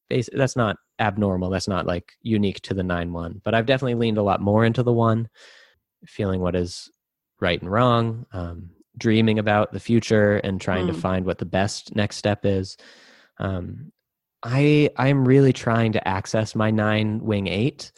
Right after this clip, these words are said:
Speaker 2: Well, I like that Richard Rohr says it's sort of a second half of life usually where you begin to
Speaker 1: Mm.
Speaker 2: develop the other wing. So you
Speaker 1: Mm-hmm.
Speaker 2: might just be on the younger side of life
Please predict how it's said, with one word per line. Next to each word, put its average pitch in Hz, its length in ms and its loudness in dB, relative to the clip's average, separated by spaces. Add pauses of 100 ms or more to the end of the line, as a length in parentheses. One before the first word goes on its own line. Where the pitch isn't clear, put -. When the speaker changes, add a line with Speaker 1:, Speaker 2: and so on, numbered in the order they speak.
(220)
Speaker 2:
Well, 220 180 6
I 220 120 6
like 254 260 2
that 277 140 2
Richard 226 240 4
Rohr 202 180 4
says 185 260 2
it's 180 180 -4
sort 202 260 -2
of 180 320 0
a - 40 -8
second 190 320 -6
half 180 220 -4
of 175 180 -6
life 185 300 -4
usually 214 420 -2
where 190 120 0
you 180 140 -2
begin 180 260 -4
to 202 80 -2
Speaker 1:
Mm. 180 40 -2
Speaker 2:
develop 170 340 -4
the 214 100 0
other 240 160 -2
wing. 294 240 0
So 208 180 -2
you 190 100 0
Speaker 1:
Mm-hmm. 202 80 2
Speaker 2:
might 190 140 0
just 202 220 -8
be 190 280 0 (600)
on 185 120 0
the 190 80 0
younger 190 280 0
side 185 240 -4
of 180 100 -12
life 202 340 -4